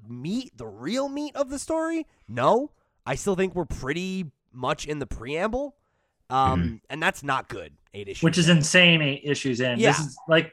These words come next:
Speaker 3: to Kale's point, this should have been, like, issue three or four. Um, but, uh,
Speaker 1: Like,
Speaker 3: I don't know if I'll say I have faith, but I'm willing to see where it goes.
Speaker 1: I'll say, I'll say this.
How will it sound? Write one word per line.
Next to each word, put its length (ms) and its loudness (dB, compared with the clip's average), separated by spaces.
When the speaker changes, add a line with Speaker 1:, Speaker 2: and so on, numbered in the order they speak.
Speaker 3:
to 80 -2
Kale's 380 6
point, 400 -4
this 100 2
should 160 4
have 80 2
been, 160 4
like, 220 0
issue 340 -4
three 220 2
or 80 0
four. 480 2
Um, 640 2
but, 260 2
uh, 400 4
Speaker 1:
Like, 140 4
Speaker 3:
I 20 6
don't 140 6
know 80 6
if 100 0
I'll 220 6
say 160 0
I 120 6
have 120 -2
faith, 420 0
but 220 -6
I'm 160 2
willing 280 6
to 80 0
see 160 0
where 160 2
it 80 -4
goes. 500 -4
Speaker 1:
I'll 140 2
say, 140 -2
I'll 160 0
say 180 2
this. 400 -8